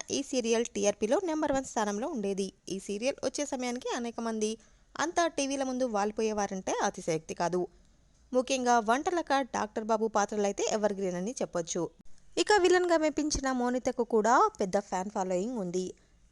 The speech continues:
అయితే కార్తీక దీపం టూ సీక్వెల్ రాబోతుందా అన్న విషయం అందరికీ తెలిసిందే. ముఖ్యంగా కార్తీక దీపం టూలో నిరుపం ప్రేమి విశ్వనాథులు కనిపించబోతున్నట్లు ఇటీవల చూసిన ప్రోమోనే అర్థమవుతుంది. అయితే తాజాగా కార్తీక దీపం టూ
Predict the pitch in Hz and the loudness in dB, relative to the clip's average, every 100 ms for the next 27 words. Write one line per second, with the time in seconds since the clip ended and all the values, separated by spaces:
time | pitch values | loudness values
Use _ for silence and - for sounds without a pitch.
0 | - 180 185 175 185 202 220 349 359 320 | -6 -2 -2 -2 -2 -2 -2 -2 -2 -2
1 | - 277 285 - 294 330 - 285 - 277 | 0 0 0 -6 -2 -2 -2 -6 -2 -2
2 | 240 214 233 247 240 233 233 202 214 208 | 2 0 0 -2 0 0 0 -2 -2 -2
3 | - 247 349 220 185 190 185 185 185 180 | -4 -6 -6 -6 -6 -2 -2 -2 -6 -2
4 | 180 170 _ - - - - 247 370 359 | -2 -4 _ -20 -20 -12 -8 -2 0 2
5 | 339 330 262 262 302 269 240 262 247 240 | 0 2 0 0 -2 -2 -2 -4 -4 -6
6 | 233 220 214 214 202 180 196 208 208 247 | -2 -2 2 0 0 -4 0 0 0 0
7 | 302 370 330 - 269 262 262 254 - 196 | 0 0 -2 -4 -4 -2 0 0 0 -2
8 | 208 220 208 196 202 185 254 381 359 202 | -2 -4 -4 -4 -4 -4 -4 -4 -4 -4
9 | 208 208 202 214 - 202 - 190 190 190 | -2 0 -2 -4 -6 -6 -4 -2 -2 -2
10 | 330 277 175 185 180 180 180 175 - _ | -2 -2 -4 -6 -4 -4 -4 -4 -6 _
11 | _ _ _ _ _ - 370 381 370 294 | _ _ _ _ _ -2 0 0 0 2
12 | 294 302 277 262 254 214 226 247 226 233 | 2 2 2 2 2 -2 0 -2 -2 -2
13 | 220 220 - _ _ - | -2 -2 -6 _ _ -4